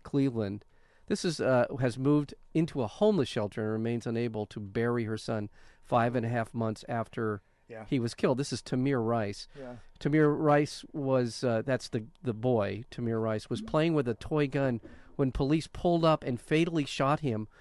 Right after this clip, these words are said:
Speaker 1: within two seconds of their arrival at a park where they were playing. Two seconds after the do-, after the car arrived, they, he was dead.
Speaker 2: Yeah.
Speaker 1: Now, sheriff, uh, now his family has asked a judge to reject the officer's bid to delay the civil rights lawsuit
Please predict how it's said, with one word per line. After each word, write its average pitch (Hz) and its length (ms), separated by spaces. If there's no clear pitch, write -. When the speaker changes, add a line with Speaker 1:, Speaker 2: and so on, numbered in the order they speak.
Speaker 1:
within 139 440
two 180 240
seconds 143 640
of 117 160
their 123 140
arrival 120 500
at 117 140
a 101 60
park - 480
where 113 140
they 101 120
were 98 120
playing. 92 520
Two 208 120
seconds - 500
after 123 260
the 113 100
do-, 113 200
after 123 180
the 117 60
car 131 240
arrived, 113 360
they, 123 120
he 147 180
was 110 220
dead. 101 420
Speaker 2:
Yeah. 127 280
Speaker 1:
Now, 139 140
sheriff, 151 500
uh, 120 300
now 135 220
his 127 220
family 175 420
has 110 160
asked 120 260
a 117 60
judge 113 320
to - 100
reject 120 380
the 117 140
officer's 117 520
bid 127 220
to 127 120
delay 120 320
the 110 80
civil 107 280
rights 117 320
lawsuit 113 540